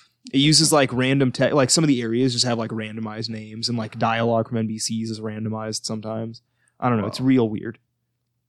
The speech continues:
Speaker 1: It's one of those things that, like, maybe it's more art than game, you know? To,
Speaker 2: This sounds
Speaker 1: uh,
Speaker 2: like a good amount. It's not just annoying.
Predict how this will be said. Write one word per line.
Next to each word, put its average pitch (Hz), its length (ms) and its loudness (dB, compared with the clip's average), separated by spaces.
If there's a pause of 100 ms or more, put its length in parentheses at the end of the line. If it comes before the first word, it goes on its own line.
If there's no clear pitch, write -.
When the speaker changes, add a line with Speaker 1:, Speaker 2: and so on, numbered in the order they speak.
(580)
Speaker 1:
It's - 80 -10
one 139 100 4
of 131 40 8
those 127 140 4
things 127 200 2
that, - 80 0
like, 110 140 -4
maybe 127 220 4
it's - 120 0
more 120 240 2
art 117 280 0
than 113 180 -2
game, 117 480 -2 (560)
you 120 140 -2
know? 120 300 -4 (280)
To, 120 160 2
Speaker 2:
This 110 140 4
sounds 107 160 2
Speaker 1:
uh, 107 80 0
Speaker 2:
like 110 80 -6
a 98 40 -12
good 101 200 -8
amount. 98 320 -4
It's - 140 -20
not 98 160 -10
just - 200 -20
annoying. 98 420 -10